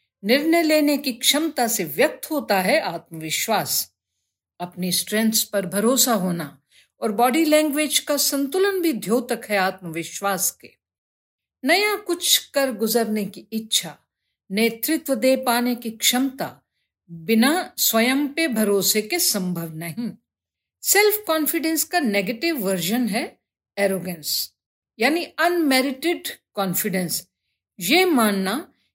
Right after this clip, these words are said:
कि फलां बात या व्यक्ति या स्वयं हम ही सही हैं, जबकि वस्तु स्थिति ऐसी नहीं होती। ये ओवर कॉन्फिडेंस और प्रिजम्पचुअसनेस है, अतिशय विश्वास या excessive belief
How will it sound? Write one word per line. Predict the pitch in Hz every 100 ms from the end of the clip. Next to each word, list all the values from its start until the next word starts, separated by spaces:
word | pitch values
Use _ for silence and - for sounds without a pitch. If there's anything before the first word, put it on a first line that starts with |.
| _
कि | 320
फलां | - - 254 262 320 339
बात | 233 233 285 - _
या | 202 285 311
व्यक्ति | 202 196 196 _ 339 - 240
या | 302
स्वयं | 302 269 294 302
हम | 214 233 233
ही | 220 320
सही | - 220 190 220
हैं, | 190 247 - _ _ _ _
जबकि | 254 262 294
वस्तु | 180 165 - - 247
स्थिति | - 185 226 320 - -
ऐसी | 175 - 285 277
नहीं | 190 185 156
होती। | 165 - _ _ _ _ _ _ _ 185
ये | 247 277 262
ओवर | 208 202
कॉन्फिडेंस | 202 180 185 180 233 294 359 - - _ _ _
और | 240
प्रिजम्पचुअसनेस | 240 254 233 339 330 - 311 - 285 294 294 -
है, | 311 381 _ _ _ -
अतिशय | 233 269 247 - 262
विश्वास | 247 226 - - 226 240 220 - _ _ -
या | 269 -
excessive | 302 - - 392 381 - 359 277
belief | 226 220 226 185 -